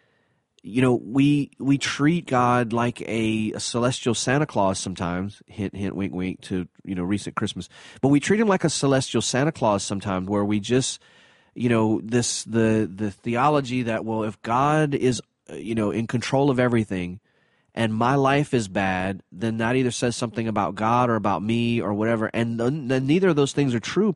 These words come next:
m-, m-, most likely. I mean, if you're making really bad decisions,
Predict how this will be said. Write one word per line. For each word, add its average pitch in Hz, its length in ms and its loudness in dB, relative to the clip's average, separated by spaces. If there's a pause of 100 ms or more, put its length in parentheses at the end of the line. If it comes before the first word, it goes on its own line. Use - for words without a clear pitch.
m-, 104 200 -6
m-, 117 180 0
most 117 320 0
likely. 110 420 0 (800)
I - 40 -6
mean, 143 80 2
if 139 100 -2
you're 190 80 4
making 147 420 2
really 151 200 4
bad 135 240 4
decisions, 170 600 0